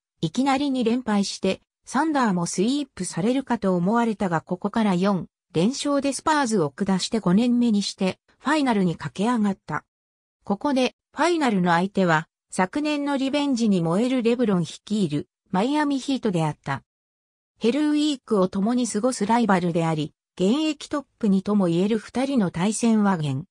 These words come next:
ベストプレイヤーを決める試合として大きな盛り上がりを見せた。ファイナルデビュー戦となった初戦、なんとデュラントは最終球で得点ショーを披露して、二千一年にアレン・アイバーソンが記録した四十八得点に次ぐ、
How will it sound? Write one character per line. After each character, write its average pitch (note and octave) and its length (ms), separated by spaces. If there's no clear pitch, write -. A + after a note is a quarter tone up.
ベ E3+ 120
ス - 100
ト C#4+ 140
プ D4+ 140
レ D#4 220
イ - 20
ヤ A#3 200
ー - 20
を D#3+ 40
決 - 160
め A3 140
る C4+ 120
試 A#3+ 220
合 B3 140
と B3 160
し - 100
て A#3+ 100
大 A#3+ 200
き F3+ 140
な D#3 100
盛 E3+ 260
り A3+ 60
上 A3 80
が G3 120
り F3+ 140
を D#3+ 160
見 G3 120
せ F3+ 160
た。 - 220
フ A3 100
ァ B3 100
イ D#4+ 60
ナ D#4+ 140
ル D4 120
デ A#3+ 140
ビ C4 100
ュ C#4 100
ー - 20
戦 B3+ 280
と C4 120
な B3 140
っ B3 40
た - 180
初 D#3 180
戦、 F#3+ 320
な G#3+ 140
ん D#4 100
と A3+ 140
デ G#3+ 120
ュ - 40
ラ A#3+ 100
ン G#3 80
ト F3+ 120
は D#3+ 200
最 C4 280
終 D4 300
球 C#4 240
で G#3 140
得 - 220
点 D4 260
シ - 100
ョ G#3 60
ー - 20
を D#3+ 160
披 - 180
露 A#3+ 140
し - 120
て、 F#3 120
二 E3 140
千 A3 340
一 - 240
年 F#3 240
に D#3+ 220
ア E3+ 140
レ B3+ 140
ン・ C#4+ 120
ア C#4 80
イ C#4+ 80
バ C#4 160
ー C4+ 40
ソ G#3+ 180
ン F#3+ 80
が E3+ 140
記 - 120
録 G#3 240
し - 80
た A#3 140
四 C4 260
十 F#3+ 200
八 D#3 160
得 - 320
点 F#3+ 240
に D#3 100
次 E3 180
ぐ、 F3 180